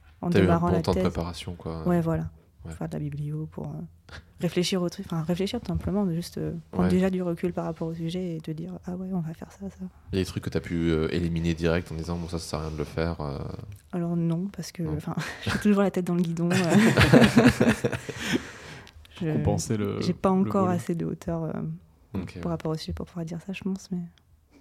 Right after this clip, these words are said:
Speaker 3: Ouais, en plus, tu disais que tu voulais un sujet, euh, quasiment applicable directement, donc, euh,
Speaker 1: Ouais, bah, avoir
Speaker 3: ouais,
Speaker 1: du
Speaker 3: c'est
Speaker 1: concret
Speaker 3: ouais.
Speaker 1: quelque part, enfin.
Speaker 2: Ça te
Speaker 1: Ouais.
Speaker 2: rassure d'avoir du concret ?
Speaker 1: Ouais, complètement.
Speaker 2: Ouais.
Speaker 1: Enfin, il y a des gens qui font de la recherche complètement fondamentale et qui, je sais pas, ils cherchent des trucs, ils savent même pas à quoi ça va servir et,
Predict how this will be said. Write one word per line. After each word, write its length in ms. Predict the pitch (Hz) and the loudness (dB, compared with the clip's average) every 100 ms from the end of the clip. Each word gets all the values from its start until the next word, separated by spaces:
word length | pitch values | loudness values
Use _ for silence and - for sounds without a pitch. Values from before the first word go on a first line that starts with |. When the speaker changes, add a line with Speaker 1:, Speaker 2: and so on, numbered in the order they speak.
| - - - | -20 -18 0
Speaker 3:
Ouais, 80 | 127 | 2
en 80 | |
plus, 120 | 98 - | 2 -4
tu 140 | - | -6
disais 160 | 98 107 | -6 -6
que 60 | |
tu 60 | - | -4
voulais 140 | 104 | -6
un 80 | 98 | -4
sujet, 240 | 92 101 101 | -4 -4 -2
euh, 220 | 101 98 101 - | -2 -4 -8 -8
quasiment 320 | 98 98 101 | -8 -4 -4
applicable 440 | 92 85 104 95 | -6 -6 -6 -4
directement, 460 | 95 98 95 110 117 | -4 -6 -4 -2 -2
donc, 200 | 95 - | -2 -6
euh, 80 | 101 - 110 - _ _ | -6 -6 -10 -14 _ _
Speaker 1:
Ouais, 80 | 214 | 0
bah, 120 | 190 | 2
avoir 160 | 180 180 | 2 0
Speaker 3:
ouais, 60 | |
Speaker 1:
du 60 | 175 | -2
Speaker 3:
c'est 40 | - | -4
Speaker 1:
concret 400 | 180 175 - 175 | -4 -4 -2 -4
Speaker 3:
ouais. 60 | |
Speaker 1:
quelque 200 | 170 170 | -4 -6
part, 120 | - 170 | -6 -8
enfin. 220 | - 165 165 170 175 _ - _ - _ - - - - - - | -6 -8 -6 -8 -10 _ -20 _ -20 _ -20 -20 -20 -20 -20 -8
Speaker 2:
Ça 120 | - | -6
te 40 | |
Speaker 1:
Ouais. 60 | 85 | -2
Speaker 2:
rassure 280 | 95 - 117 | -2 -2 -4
d'avoir 220 | 95 92 | -2 -2
du 80 | 87 | -2
concret ? 320 | 95 104 120 - | -6 -6 -8 -2
Speaker 1:
Ouais, 140 | 196 | -2
complètement. 480 | 180 175 170 170 170 - - | 0 0 -2 -4 -6 -8 -8
Speaker 2:
Ouais. 80 | 87 | -6
Speaker 1:
Enfin, 80 | 92 - | -6 -6
il 20 | |
y 40 | 185 | -2
a 20 | |
des 40 | 180 | 0
gens 80 | |
qui 100 | 233 | 0
font 120 | 190 165 | 0 -2
de 60 | |
la 80 | 160 | -2
recherche 280 | 165 156 170 | -2 -4 -4
complètement 360 | 196 196 202 | 0 2 2
fondamentale 640 | 202 196 185 175 175 180 170 | 2 2 2 0 0 -2 -2
et 240 | 156 156 - - _ _ | -2 -4 -8 -20 _ _
qui, 360 | - 165 160 160 _ _ - - - - | -12 -10 -10 -12 _ _ -20 -20 -20 -18
je 60 | - | -6
sais 140 | 208 | -2
pas, 140 | 226 | -2
ils 120 | 180 165 | -2 -2
cherchent 200 | 175 175 | -2 -2
des 80 | |
trucs, 260 | 170 196 196 | -2 -4 -6
ils 100 | 170 | -6
savent 160 | 170 170 | -4 -2
même 120 | 175 | -2
pas 100 | 190 | -2
à 20 | |
quoi 100 | 185 | -2
ça 100 | 175 | -4
va 100 | 170 | -4
servir 420 | 165 180 185 208 | -2 -2 0 0
et, 180 | 185 170 | 0 -4